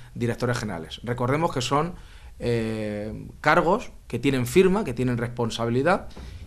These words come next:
y que suponen más de cincuenta y un mil euros al año su nómina a los vecinos, eh, de Leganés. Así que multipliquen ustedes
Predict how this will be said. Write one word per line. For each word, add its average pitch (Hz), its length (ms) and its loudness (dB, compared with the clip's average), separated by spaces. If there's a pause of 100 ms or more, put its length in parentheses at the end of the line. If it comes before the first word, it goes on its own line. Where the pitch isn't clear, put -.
y 139 120 2
que 151 420 8
suponen 135 500 0
más 143 200 4
de 160 80 0
cincuenta 123 440 0
y 117 80 2
un 117 120 0
mil 151 240 -2
euros 151 520 2 (140)
al 123 180 4
año 156 360 0 (180)
su - 200 -6
nómina 151 420 0
a 123 160 -2
los 107 180 -2
vecinos, 120 680 0
eh, 110 180 -6
de 110 60 -4
Leganés. 135 260 -2
Así 120 120 -4
que 117 60 -4
multipliquen 120 440 -2
ustedes 123 420 -2